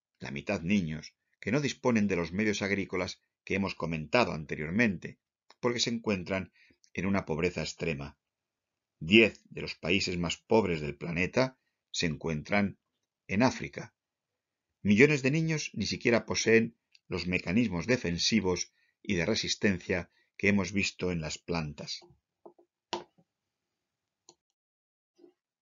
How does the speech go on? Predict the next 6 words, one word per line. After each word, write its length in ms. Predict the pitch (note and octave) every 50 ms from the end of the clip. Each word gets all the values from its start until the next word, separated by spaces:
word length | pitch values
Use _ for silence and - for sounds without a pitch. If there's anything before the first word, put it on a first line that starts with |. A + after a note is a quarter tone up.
| _ _ _ _ _ _ _ _ _ _ _ _ - - - - - - - - - -
No 160 | - A#2+ B2
tienen, 260 | - D3 C#3 C#3 C3+
como 200 | A#2+ - A#2 A2+
las 160 | A2+ G#2+ G2+ A2
maderas 380 | G#2 G#2 A2+ B2+ C3 B2 A#2
duras, 400 | A#2 B2 A#2+ A2 A#2 B2+ - -